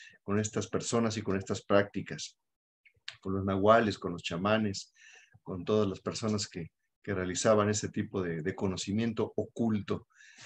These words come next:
Es muy interesante este, este dato alrededor del nueve.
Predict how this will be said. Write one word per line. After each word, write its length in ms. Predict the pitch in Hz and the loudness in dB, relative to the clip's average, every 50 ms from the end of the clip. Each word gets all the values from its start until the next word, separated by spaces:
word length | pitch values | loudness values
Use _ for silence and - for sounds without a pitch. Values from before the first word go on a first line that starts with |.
| - - - - _ - | -20 -20 -20 -20 _ -12
Es 140 | - 104 107 | -10 -6 0
muy 160 | 123 127 127 | 4 4 4
interesante 840 | 123 123 113 98 95 - - 117 113 113 110 110 104 101 - 110 107 | 6 6 4 4 4 4 4 4 2 2 2 2 2 2 4 2 2
este, 480 | 98 - - - 107 98 95 95 95 | 0 0 2 2 4 4 4 4 2
este 220 | 101 - - 110 101 | -2 0 4 6 8
dato 320 | 107 117 123 123 - 127 | 10 10 8 8 6 4
alrededor 420 | 107 98 101 101 101 107 113 117 | 4 6 6 6 6 6 4 4
del 140 | 113 107 104 | 2 2 2
nueve. 400 | 113 135 147 147 123 117 135 139 | 4 4 4 4 4 4 0 -2